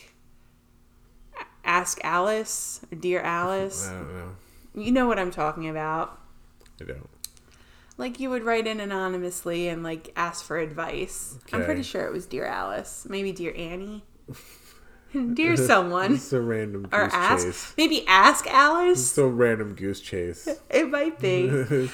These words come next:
Speaker 1: You, you guys know what I'm
Speaker 2: Go
Speaker 1: talking
Speaker 2: Ask
Speaker 1: about.
Speaker 2: Alice. I'm pretty sure that's, like, a horror, a movie.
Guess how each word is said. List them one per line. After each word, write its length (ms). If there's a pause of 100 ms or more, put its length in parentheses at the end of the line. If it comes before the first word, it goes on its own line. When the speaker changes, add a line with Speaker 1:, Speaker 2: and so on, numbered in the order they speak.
(120)
Speaker 1:
You, 300
you 120
guys 260
know 140
what 120
I'm 60
Speaker 2:
Go 120
Speaker 1:
talking 140
Speaker 2:
Ask 140
Speaker 1:
about. 120
Speaker 2:
Alice. 340
I'm 160
pretty 220
sure 180
that's, 160
like, 140
a 100
horror, 400
a 60
movie. 480